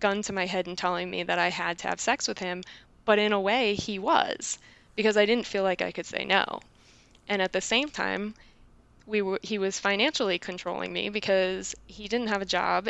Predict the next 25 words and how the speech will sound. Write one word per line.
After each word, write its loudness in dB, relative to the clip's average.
and -4
so 0
I 2
was 4
supporting -2
both -2
of -8
us, 0
and 0
he -4
was -4
spending 0
all 0
of -2
our 0
money -4
and 0
making 0
me 0
feel -2
guilty -2
about 0
not 0
making 2
enough. -8